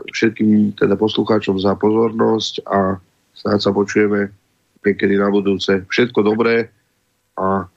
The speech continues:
e, vychutnajte si určite aj tie rozhovory, ktoré majú prísť, ten najočakávanejší, a skúste rozmýšľať a aktiv-, aktivizovať sa. <laughs>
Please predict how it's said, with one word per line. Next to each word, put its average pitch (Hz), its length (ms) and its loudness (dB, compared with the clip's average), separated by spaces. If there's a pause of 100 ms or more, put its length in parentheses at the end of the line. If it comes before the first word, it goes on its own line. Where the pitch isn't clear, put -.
(680)
e, 95 40 2 (440)
vychutnajte 104 560 0
si 104 160 -2
určite 104 320 0
aj 101 140 2 (100)
tie 95 240 0 (160)
rozhovory, 117 800 0 (400)
ktoré 104 160 2
majú 101 240 0
prísť, 104 560 0
ten 104 80 2
najočakávanejší, 107 1300 0 (520)
a 95 240 0 (760)
skúste 101 420 0 (160)
rozmýšľať 107 720 0
a 90 100 0 (600)
aktiv-, 98 400 -2 (160)
aktivizovať 95 720 0
sa. - 160 -4 (320)
<laughs> 120 80 2